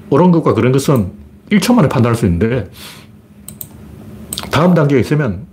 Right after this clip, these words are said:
그건 옳은 거고 다음 단계가 없으면 그건 틀린 거예요. 그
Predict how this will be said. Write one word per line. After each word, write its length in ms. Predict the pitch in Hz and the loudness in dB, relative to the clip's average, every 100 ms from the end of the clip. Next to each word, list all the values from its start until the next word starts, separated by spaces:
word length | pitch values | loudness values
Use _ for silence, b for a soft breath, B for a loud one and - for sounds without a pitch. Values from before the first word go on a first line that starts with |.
| - | -4
그건 160 | 107 | -2
옳은 220 | 117 123 117 | 2 2 2
거고 180 | 101 | 0
다음 260 | - 139 156 | 0 0 2
단계가 340 | 139 123 110 | 2 0 2
없으면 560 | 98 131 160 127 90 92 - B B B | 2 2 0 0 -2 -8 -16 B B B
그건 160 | - - | -6 -2
틀린 200 | 196 190 | 2 2
거예요. 200 | 92 90 - - - - - - - - - - - - - - - - - - - - | 0 -4 -14 -20 -20 -20 -20 -20 -20 -20 -20 -20 -20 -20 -20 -20 -18 -18 -16 -16 -10 -4
그 140 | 113 | -4